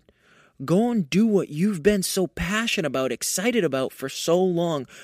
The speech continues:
but haven't taken action on. If doing that thing you're passionate about, that goal you've had for the last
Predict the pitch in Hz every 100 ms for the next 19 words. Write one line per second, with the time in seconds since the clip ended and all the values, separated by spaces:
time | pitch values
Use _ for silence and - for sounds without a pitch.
0 | - 135 139 156 156 165 - 151 139 147
1 | 139 - 127 135 - 123 101 73 62 _
2 | - - - 143 127 127 190 240 220 202
3 | 202 - 165 170 160 147 - 123 135 -
4 | 165 170 180 180 - _ - 147 135 117
5 | 143 143 165 170 165 - 156 147 156 156
6 | _ - - _ - 151 143 143 127 127
7 | 135 131 -